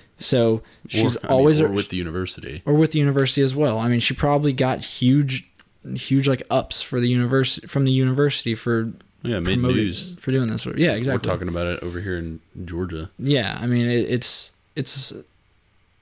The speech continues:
Speaker 1: I'm psychoanalyzing. Okay, so it's gonna take me a second. Let me process this, right?
Speaker 2: Yeah, process.
Speaker 1: So she
Speaker 2: Process.
Speaker 1: wants to feel accepted, and the
Speaker 2: Sure.
Speaker 1: only way to get accepted in,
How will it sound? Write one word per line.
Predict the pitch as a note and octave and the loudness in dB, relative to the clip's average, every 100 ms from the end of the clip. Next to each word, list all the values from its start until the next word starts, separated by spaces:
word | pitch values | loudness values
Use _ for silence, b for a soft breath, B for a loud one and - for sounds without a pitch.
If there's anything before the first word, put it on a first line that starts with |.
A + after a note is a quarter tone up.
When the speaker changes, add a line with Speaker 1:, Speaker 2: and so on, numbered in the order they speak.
| _ _ | _ _
Speaker 1:
I'm | D3+ C#3+ | 0 2
psychoanalyzing. | C#3+ C#3 G#2+ A#2 - A#2+ B2 B2+ - _ _ | 0 -2 -4 -6 -8 -10 -10 -14 -20 _ _
Okay, | - A#2 | -6 -2
so | - | -2
it's | B2 | 0
gonna | C3+ | 0
take | B2 A2 | 0 0
me | G#2+ | -2
a | |
second. | - - | -4 -2
Let | A#2+ | 0
me | B2 | 0
process | - A2 - A#2+ | 0 -4 -6 -8
this, | B2 - | -10 -6
right? | C3+ B2+ - | -4 -4 -8
Speaker 2:
Yeah, | G2 E2 | -8 -8
process. | - F2 F2+ G2 F#2+ G2 G2 | -4 -4 -4 -4 -4 -4 -6
Speaker 1:
So | - - - C#3+ C3 B2 - - | -10 -6 0 2 4 2 -2 -4
she | - - - G#3 C#3 B2 | -2 0 2 2 2 0
Speaker 2:
Process. | B2 - - - _ _ - - - | -2 -8 -14 -18 _ _ -20 -16 -2
Speaker 1:
wants | C3+ C#3+ D3+ | 2 2 2
to | D3 | 0
feel | D3+ C3+ | 2 2
accepted, | A2+ - G#2 - A#2+ C#3+ - B B - | 0 -2 -2 -2 -2 -4 -8 B B 0
and | B2+ | 2
the | B2 | 2
Speaker 2:
Sure. | |
Speaker 1:
only | C#3+ E3+ F#3 | 2 4 4
way | E3+ D#3 D3 | 4 4 2
to | C#3 C#3 | 0 2
get | C3+ | 2
accepted | A#2+ - C#3 B2 - B2 | 2 0 0 0 0 -2
in, | - C3 A#2+ A#2 A2 | -2 -2 0 0 -2